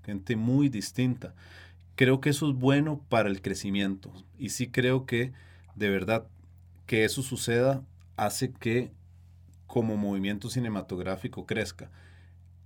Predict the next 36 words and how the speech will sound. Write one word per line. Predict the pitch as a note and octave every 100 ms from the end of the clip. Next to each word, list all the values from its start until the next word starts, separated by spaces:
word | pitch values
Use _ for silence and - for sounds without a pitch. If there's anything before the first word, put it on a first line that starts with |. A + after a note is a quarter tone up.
| -
Lo | B2+ C3 C3
que | A#2+
creo | - B2 E3 C3+ C3 - -
que | G2
no | G2
está | G#2 B2+
sucediendo | C3+ C3 C3+ C3+ C#3
en | C3+
estos | C3 C3
momentos, | C#3 C3 A2+ - - -
porque | G2 F#2 G2
eso, | F#2 A#2 A2 C3 - - C3+
porque | G#2 F2+
sí | - A2+
creo | A#2 A2+
que |
ha | A#2
habido | A2+
un | A#2
crecimiento | A#2+ A2 A#2+ A2+ A#2+
en |
los | G#2+
últimos | A2+ A#2+ A2+
años, | A#2 A2 A2+ - - - - - - -
es | A2 -
que | - C#3 C#3+ -
los | A#2 A2+
puntos | - B2 C3 C3+ C3
de | A#2+
diálogos | A2+ A2+ C3 A#2 G#2+
y | -
convergencias | - F#2 F2 - G#2+ A2+ A#2 B2+ B2+ - - - - -
son | - A#2+ A2+
muy | A#2 A#2
pocos. | - A#2 G#2+ - - - - -
Nosotros | - G2 A2 F#2 A#2+ A#2+